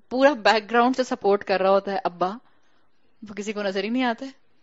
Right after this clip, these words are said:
तो दोनों का अपनी जगह पर बहुत है। एक इंसान अपनी well-being में थोड़ा सा scale को बढ़ाता है,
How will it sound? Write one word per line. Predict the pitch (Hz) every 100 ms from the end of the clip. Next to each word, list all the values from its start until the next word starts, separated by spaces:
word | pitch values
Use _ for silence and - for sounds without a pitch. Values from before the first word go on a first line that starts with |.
| _ _ _
तो | -
दोनों | 196 196 208 254
का | 233
अपनी | 220 202
जगह | 190 185
पर | 180 180
बहुत | 175 185 208 220
है। | 240 294 _ -
एक | 214 220
इंसान | 226 233 214 220
अपनी | 226 220 214
well-being | 185 185 208 196 214
में | 220 226 226
थोड़ा | 185 202
सा | -
scale | 220 - 196 185 214
को | 208
बढ़ाता | 185 180 180 165 202
है, | 226 254